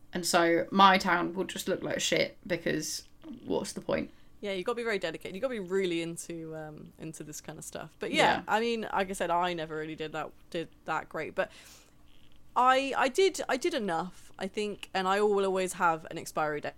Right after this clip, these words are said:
Speaker 2: I think, on certain games like this. I kind
Speaker 1: Yeah.
Speaker 2: of have to, like, Great Green Hell as well. Like, I, I made my shelter and my little base for as long as possible, and then I was done.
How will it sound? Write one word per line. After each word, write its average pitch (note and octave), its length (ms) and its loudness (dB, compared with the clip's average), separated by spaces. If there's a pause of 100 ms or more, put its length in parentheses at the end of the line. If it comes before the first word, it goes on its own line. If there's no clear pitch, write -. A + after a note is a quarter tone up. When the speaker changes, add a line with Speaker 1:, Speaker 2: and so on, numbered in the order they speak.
Speaker 2:
I D3 220 -6
think, D3+ 240 -14
on D3+ 100 -12
certain - 240 -10
games - 300 -12
like - 180 -14
this. - 300 -10
I F3+ 140 0
kind G#3 320 2
Speaker 1:
Yeah. - 20 -2
Speaker 2:
of F3+ 80 -8
have E3+ 220 -8
to, D#3 200 -6 (220)
like, C4+ 180 2
Great D4 220 -2
Green C#4+ 240 -4
Hell E3+ 200 -2
as D3 120 -6
well. - 160 -6
Like, - 160 -8
I, F3+ 240 2
I F#3 140 0
made G3 300 0
my F3 140 -2
shelter D#3 380 -6
and D#3 60 -8
my D3+ 100 -4
little - 160 -8
base D3 340 -8
for D#3+ 160 -10
as D#3+ 120 -10
long F3+ 200 -2
as E3+ 80 -8
possible, - 440 -10
and D3+ 140 -12
then D3 80 -12
I D3+ 80 -10
was D#3 140 -12
done. - 320 -14